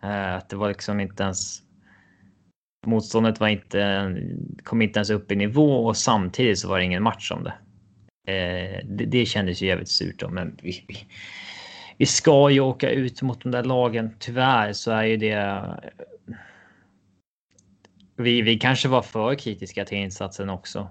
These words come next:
Jag menar, eh, när, när Kim och Tolle har kommit med sina lite mer nyktra analyser, så, eh, kan väl jag köpa en del de säger också, liksom, att, eh,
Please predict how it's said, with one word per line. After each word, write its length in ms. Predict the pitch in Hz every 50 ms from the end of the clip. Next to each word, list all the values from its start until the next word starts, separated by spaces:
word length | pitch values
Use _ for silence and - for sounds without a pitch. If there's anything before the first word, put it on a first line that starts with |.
| -
Jag 140 | - - 107
menar, 300 | 104 104 104 104 101 101 98
eh, 480 | 95 92 95 98 95 95 95 95 - - - - - - - - - - -
när, 160 | - - 104 - - _ _
när 200 | - 85 104 101
Kim 240 | - - 107 101 98
och 100 | 101 95
Tolle 800 | - 107 104 98 95 101 104 104 101 98 98 95 95 95 101 98 -
har 120 | - 104
kommit 300 | - - 101 95 98 -
med 140 | 98 98 -
sina 240 | - 101 95 95 92
lite 220 | 95 95 - 95
mer 100 | 95 92
nyktra 520 | 98 104 110 107 - - - 110 110 107
analyser, 520 | 107 107 104 98 98 98 95 92 - - 90
så, 400 | 90 - - 95 95 92 92 92
eh, 180 | 92 92 90 92 - - - - - - - - - - - - - - - - _ _ _ _ _ _ _ _ _ _ - -
kan 200 | - - - 98
väl 80 | 95
jag 140 | 98 95 92
köpa 500 | - - - 107 98 95 95 - 101 104
en 60 | 101
del 200 | 98 98 95 92
de 180 | 92 95 95 92
säger 320 | - - 92 90 87 92 95
också, 280 | 95 - - - -
liksom, 320 | - - 101 - - 90 87
att, 280 | 92 - _ _ -
eh, 200 | 95 90 90 90